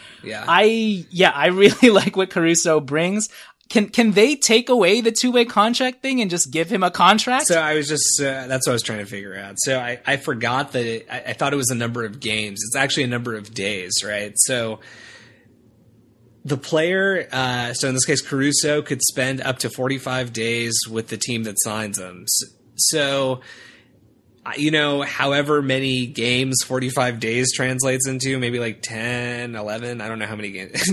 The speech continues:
Speaker 1: <laughs> maybe more than that. I honestly, <laughs> I can't think about it right now, but, like, twelve games, I don't, I don't know. He can play that many games with the N B A team that signs him. After that time, he's still under the two-way contract. He just can't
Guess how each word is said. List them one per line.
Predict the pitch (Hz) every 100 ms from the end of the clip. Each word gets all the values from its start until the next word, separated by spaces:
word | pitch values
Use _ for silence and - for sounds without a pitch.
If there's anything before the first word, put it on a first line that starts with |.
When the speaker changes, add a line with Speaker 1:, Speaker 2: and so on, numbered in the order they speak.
| 135
Speaker 1:
<laughs> | 190 131
maybe | 147 143
more | 120 113
than | 107 104
that. | 104
I | 110
honestly, | 110 123 120 127
<laughs> |
I | 127
can't | - 135
think | 127 117
about | 110 107
it |
right | 110 110
now, | 113
but, | 113 117 - - - -
like, | 120 120
twelve | 147 131 131
games, | 127 131
I | 127
don't, | 147 117
I | 127
don't | 107
know. | 101 - - - - - _ -
He | - 190
can | 214 190
play | - 170 156 165 156
that | 139 151
many | 147 147 131
games | 120 127 151 143
with | 139 139
the |
N | 113 127
B | 127 127
A |
team | 123 127 131
that | 120 -
signs | 113 113 127 123
him. | 139 139 139
After | 123 139 175 185
that | 160 143 127
time, | 135 127 127 120 117 117 117 - _ _
he's | - 170 -
still | 196 214
under | 135 160 151
the | 127
two-way | 120 156 143 120
contract. | 113 - 143 143 123 113 -
He | 139
just | 131 151 -
can't | 147 135 135